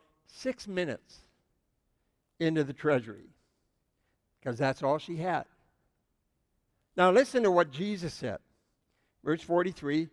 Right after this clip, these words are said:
he says to his disciple, Hey guys, look at this. Truly I tell you, this poor widow has put more into the treasury than all the others. And the disciples were like,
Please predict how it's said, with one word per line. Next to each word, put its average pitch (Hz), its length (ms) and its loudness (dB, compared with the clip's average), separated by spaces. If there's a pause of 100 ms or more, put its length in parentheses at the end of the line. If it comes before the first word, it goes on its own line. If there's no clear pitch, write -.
(400)
he 151 100 -16
says 170 280 -2
to 156 60 -8
his 135 140 -6
disciple, - 420 -4
Hey 185 120 2
guys, 120 300 0 (1400)
look 190 180 0
at 165 60 -2
this. - 400 -6 (1600)
Truly 240 420 8
I 165 120 10
tell 156 340 4
you, 120 260 -6 (560)
this 240 380 4 (100)
poor 247 360 4
widow 160 540 4 (220)
has 156 200 0
put - 360 -2
more 214 540 10
into 185 460 0
the 147 100 0
treasury 185 720 4 (300)
than 165 200 4
all 175 260 10
the 170 180 4
others. 143 360 2 (1200)
And 170 140 6
the - 100 2
disciples 214 760 2
were 170 140 0
like, 143 220 2